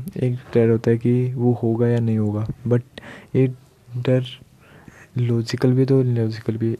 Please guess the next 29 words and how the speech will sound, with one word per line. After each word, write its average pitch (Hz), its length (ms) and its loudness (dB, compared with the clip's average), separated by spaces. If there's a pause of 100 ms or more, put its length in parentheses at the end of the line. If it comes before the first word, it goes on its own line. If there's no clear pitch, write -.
ये 127 80 0
डर 127 300 0
इलॉजिकल 123 560 2
इसलिए 131 400 0
है, - 160 -2
अगर 123 300 4
आपने 127 400 2 (520)
पूरी 127 180 4
तरह 123 200 4
से 127 160 0
तैयारी 117 340 2
नहीं 113 200 0
की 120 200 -6
है, 120 80 0
तो 127 240 0 (520)
पूरी 131 180 0
तरह 131 140 -2
से - 180 -12
तैयारी 117 260 2
की 131 220 -2
है 135 80 -2
ना, 139 180 -2 (1000)
तो 135 60 2
ये 139 120 6
डर 139 320 2
इलॉजिकल 113 520 -2
है। 113 100 -4
मतलब 120 240 -4 (580)
आप 135 200 -6